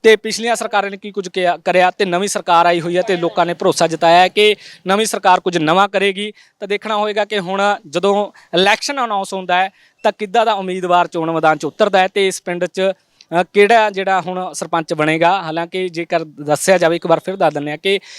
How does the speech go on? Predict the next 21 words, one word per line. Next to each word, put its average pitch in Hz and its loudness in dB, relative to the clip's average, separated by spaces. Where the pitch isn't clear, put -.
ਇੱਥੇ 247 4
ਜਿਹੜਾ, 220 4
ਅ, 190 -2
ਦੋ 180 4
ਪਿੰਡ 196 -2
ਨੇ, 170 -6
ਦੋਨਾਂ 180 -2
ਪਿੰਡਾਂ 175 -6
ਦਾ 185 -4
ਇੱਕ 208 -12
ਸਰਪੰਚ 175 -6
ਬਣਦਾ, 156 -2
ਨਾਲ 156 2
ਦਾ 156 0
ਇੱਕ 156 -6
ਪਿੰਡ 151 -4
ਆ, 165 2
ਉੱਥੋਂ 180 -2
ਸਰਪੰਚ 160 -4
ਚੁਣਿਆ 151 -2
ਗਿਆ 160 2